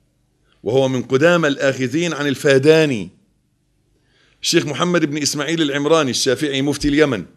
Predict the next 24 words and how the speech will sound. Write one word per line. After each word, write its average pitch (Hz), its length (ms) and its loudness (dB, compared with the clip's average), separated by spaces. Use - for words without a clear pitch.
الشيخ 147 220 -2
عبد 135 160 -2
الرحمن 143 300 0
الحبشي 156 600 0
عن 123 180 -6
أبي 131 140 -2
النصر 147 340 -2
الخطيب، 139 600 -2
الشيخ 170 280 2
المعمر 160 600 0
عبد 120 220 -4
الله 151 240 2
بن 127 140 -6
أحمد 123 500 -4
الناجيني، 123 640 -4
والشيخ 127 320 -4
مالك 160 400 0
بن 113 180 -8
عمر 131 480 -2
حمدان 131 440 -2
المحرسي 151 560 -2
عن 147 180 -4
مسند 160 380 -2
مكة 160 340 -2